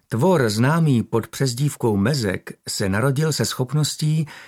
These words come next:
libovolně ovlivňovat emoce cizích lidí a formovat jejich myšlení.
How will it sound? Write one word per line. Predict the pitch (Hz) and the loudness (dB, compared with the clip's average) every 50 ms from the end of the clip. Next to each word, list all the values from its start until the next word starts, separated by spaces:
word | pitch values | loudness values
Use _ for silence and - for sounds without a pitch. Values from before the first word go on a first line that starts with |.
| - - _ - | -20 -20 _ -4
libovolně | 143 - 113 135 139 156 180 170 190 190 185 170 147 - | -2 2 2 2 4 2 2 2 2 4 4 2 2 2
ovlivňovat | - 123 113 123 151 156 151 170 165 156 139 - - | 0 0 0 0 0 2 2 2 2 0 0 0 0
emoce | 117 120 127 143 147 - - 139 | 0 2 2 2 2 0 -2 -2
cizích | - - 156 131 135 123 95 - | 0 0 -2 0 0 -2 -2 -2
lidí | 101 98 92 95 98 98 104 113 143 165 151 - - - - _ _ _ _ - | -2 -2 -2 -2 -2 -2 0 0 -2 -2 -4 -8 -16 -20 -20 _ _ _ _ -6
a | 107 98 | -4 -4
formovat | - - - - 117 123 131 147 165 151 160 160 151 - - _ - | -6 -6 -2 -2 0 0 2 0 0 0 0 -2 -4 -6 -10 _ -4
jejich | 127 123 127 131 139 147 131 - 139 | -2 0 0 2 0 0 0 0 -2
myšlení. | 135 131 - - 110 107 104 101 - - - | -2 -2 -2 -4 -6 -6 -8 -8 -10 -14 -18